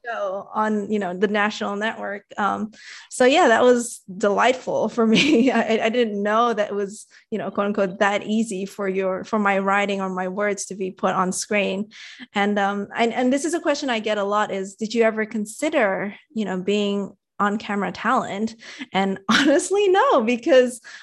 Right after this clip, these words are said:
I like that I got, you know, I, like, I've, I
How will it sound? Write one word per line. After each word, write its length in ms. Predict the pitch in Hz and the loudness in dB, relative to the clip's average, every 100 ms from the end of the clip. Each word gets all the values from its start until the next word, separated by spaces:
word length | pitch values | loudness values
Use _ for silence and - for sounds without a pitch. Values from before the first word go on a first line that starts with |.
| - | -2
I 120 | 262 | 2
like 400 | 262 254 320 - | 4 4 2 2
that 360 | 269 254 240 - _ _ _ _ _ - | 2 2 0 -6 _ _ _ _ _ -2
I 100 | 233 | -2
got, 480 | 233 233 226 226 254 | 2 0 0 -4 -8
you 120 | 233 | -8
know, 60 | |
I, 300 | - 220 - _ _ _ _ | -4 -4 -6 _ _ _ _
like, 220 | 240 233 - | -4 -4 -2
I've, 260 | 247 254 - _ _ - | -2 -2 -8 _ _ -4
I 160 | 220 | -4